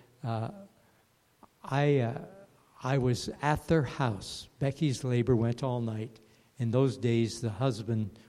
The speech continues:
wasn't even allowed into the labor room, much less the delivery room. I don't know what they thought we'd do.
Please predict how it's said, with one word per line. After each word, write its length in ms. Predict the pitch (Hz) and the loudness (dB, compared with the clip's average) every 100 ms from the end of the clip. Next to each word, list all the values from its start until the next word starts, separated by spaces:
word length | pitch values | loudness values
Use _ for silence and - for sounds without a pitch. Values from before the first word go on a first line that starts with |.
| _ | _
wasn't 300 | 127 107 123 | -2 0 0
even 260 | 123 113 101 | 0 -2 -6
allowed 360 | 110 117 117 110 | -6 -4 -2 -2
into 200 | 107 117 | -4 -6
the 100 | 107 | -8
labor 360 | 110 113 113 | -6 -4 -2
room, 340 | 104 95 95 - _ _ _ _ _ _ _ _ _ _ _ _ _ | -2 -4 -8 -16 _ _ _ _ _ _ _ _ _ _ _ _ _
much 300 | 123 117 - | -8 -6 -6
less 300 | 117 117 - | -8 -8 -8
the 160 | - 95 - | -12 -16 -10
delivery 280 | 123 104 98 | -8 -6 -8
room. 240 | 90 98 - _ _ _ _ _ _ _ _ _ _ _ _ _ _ _ _ _ _ | -12 -18 -20 _ _ _ _ _ _ _ _ _ _ _ _ _ _ _ _ _ _
I 40 | 135 | -2
don't 100 | 185 | 0
know 80 | |
what 140 | 170 143 | 0 -2
they 100 | 117 | -4
thought 260 | - 139 | -2 -2
we'd 180 | 123 101 | -2 -4
do. 260 | 101 147 | -2 -2